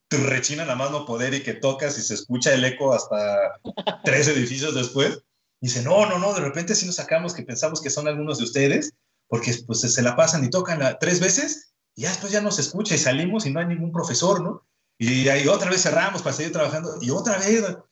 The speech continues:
Entonces era, dicen, "No, es la niña, es la niña", y ya desde ahí se hizo la leyenda de que la niña les causaba muchas bromas a todos los que estaban ahí en, en el piso de audiovisuales, que era el sótano. Y ya desde ahí ya no quisimos bajar muchos, o era como el, el reto Pepsi de, "Órale, nos toca capacitación,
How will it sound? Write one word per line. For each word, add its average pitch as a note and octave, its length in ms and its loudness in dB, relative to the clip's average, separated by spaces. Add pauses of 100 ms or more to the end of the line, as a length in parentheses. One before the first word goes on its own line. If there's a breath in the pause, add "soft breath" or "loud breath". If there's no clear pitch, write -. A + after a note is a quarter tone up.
(300)
Entonces E3 280 0
era, E3+ 340 4
dicen, B2+ 220 -4
"No, D3+ 120 -4
es E3 120 -4
la D#3+ 120 0
niña, E3+ 220 0
es D#3+ 100 0
la F3+ 100 0
niña", F3 280 -6
y B2 140 -4
ya D#3+ 100 2
desde E3+ 200 -2
ahí E3+ 140 -2
se D3+ 120 -8
hizo D3+ 180 -6
la C3 80 0
leyenda A#2+ 420 -4 (640)
de A#2 220 0
que B2 140 0
la B2+ 80 2
niña C#3+ 240 -2
les - 160 -2
causaba C3 360 2
muchas C3 280 -4
bromas B2 580 -2
a A#2 160 -4
todos B2+ 220 0
los B2 120 -2
que - 100 -8
estaban A#2+ 340 4
ahí A2 180 2
en, G#2+ 420 0
en - 220 -16
el G2 180 -14
piso A2 280 -2
de G#2 80 0
audiovisuales, G2+ 460 0
que F#2+ 100 -12
era G2 80 -4
el F#2 40 -2
sótano. - 380 -4 (1000 soft breath)
Y C3+ 80 4
ya G#3 120 6
desde A2+ 160 4
ahí A2 80 0
ya G#2+ 80 2
no A2 120 -4
quisimos G#2+ 360 -6
bajar C3+ 240 2
muchos, D3+ 420 -2
o A#2 160 2
era B2+ 160 4
como A2 220 -4
el, G#2 120 -8 (220)
el G#2 120 -6
reto B2+ 340 -4
Pepsi C3 300 -2
de, A2 80 0
"Órale, G#2+ 300 2
nos G#2+ 180 -8
toca C#3 400 0
capacitación, A2+ 800 -2